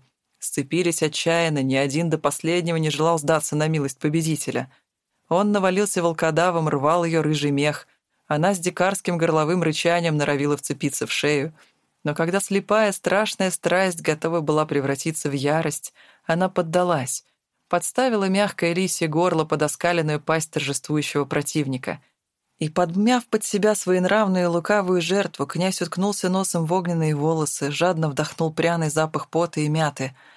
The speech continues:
Она обвела его бёдра ногами, и тонкое светлое платье пролитым молоком расплескалось по багряной и золотой листве.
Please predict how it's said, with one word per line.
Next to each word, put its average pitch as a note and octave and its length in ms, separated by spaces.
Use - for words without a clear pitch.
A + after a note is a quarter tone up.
Она D#3 280
обвела D#3+ 360
его D#3+ 140
бёдра D#3+ 340
ногами, D#3 460
и D3+ 80
тонкое D#3+ 380
светлое E3 440
платье E3 460
пролитым F#3 480
молоком F#3 480
расплескалось F3 680
по D#3+ 120
багряной D#3 500
и - 20
золотой D3+ 380
листве. D3+ 560